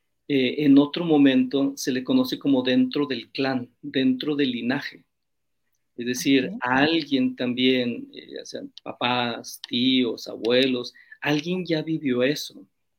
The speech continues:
Speaker 2: Sí.
Speaker 1: Eh, <laughs> pero ahora,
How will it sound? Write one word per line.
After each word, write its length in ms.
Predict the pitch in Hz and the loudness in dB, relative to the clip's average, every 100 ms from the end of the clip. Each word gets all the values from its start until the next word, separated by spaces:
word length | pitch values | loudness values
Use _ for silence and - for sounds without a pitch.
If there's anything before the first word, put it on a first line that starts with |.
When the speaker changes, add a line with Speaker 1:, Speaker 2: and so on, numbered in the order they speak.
| _ _ _ | _ _ _
Speaker 2:
Sí. 400 | 403 349 285 359 _ 311 262 - - - _ - | -4 0 -2 -4 _ -4 -2 -4 -16 -20 _ 4
Speaker 1:
Eh, 140 | 151 | 6
<laughs> 880 | 254 - 156 - - - - - 196 | 6 2 0 0 -4 -6 -2 0 2
pero 340 | 156 143 135 - - | 4 6 2 -2 -2
ahora, 520 | 135 160 202 160 | 0 2 0 -2